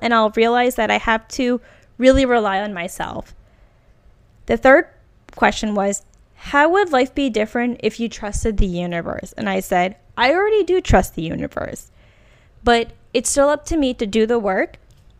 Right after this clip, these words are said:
and to just be patient about it." And then the last one was, "How would you feel if you knew you could have your deepest desires?" I said, "I would feel on cloud nine,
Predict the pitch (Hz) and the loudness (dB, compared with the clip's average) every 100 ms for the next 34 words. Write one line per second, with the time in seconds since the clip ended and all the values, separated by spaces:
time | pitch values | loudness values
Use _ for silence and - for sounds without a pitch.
0 | - 240 254 233 226 254 226 - 190 - | -12 -8 -6 -6 -6 -6 -6 -4 -4 -4
1 | 185 175 85 78 82 - - - - - | -6 -4 -6 -6 -10 -12 -18 -12 -10 -12
2 | - _ _ _ _ - 254 262 262 254 | -14 _ _ _ _ -2 2 4 4 4
3 | 233 240 - 311 302 285 240 196 185 190 | 4 2 0 0 2 0 0 2 0 -2
4 | - - - - - 311 370 381 403 370 | -10 -20 -20 -20 -4 0 0 0 -2 0
5 | 269 269 330 - - 233 233 226 240 285 | 4 4 4 -2 -6 -4 0 0 0 -2
6 | - 320 254 220 196 190 208 196 190 208 | -2 -4 -2 -4 -2 -4 -4 -6 -4 -6
7 | - 202 196 - - - - 220 - _ | -8 -10 -10 -10 -10 -10 -10 -12 -18 _
8 | _ _ - - - - 214 - 208 208 | _ _ -20 -20 -8 0 0 0 0 0
9 | - 185 185 - 208 190 185 196 - 175 | 0 -2 -2 -2 0 0 -2 -4 0 2
10 | 190 202 190 190 320 | 2 0 0 0 0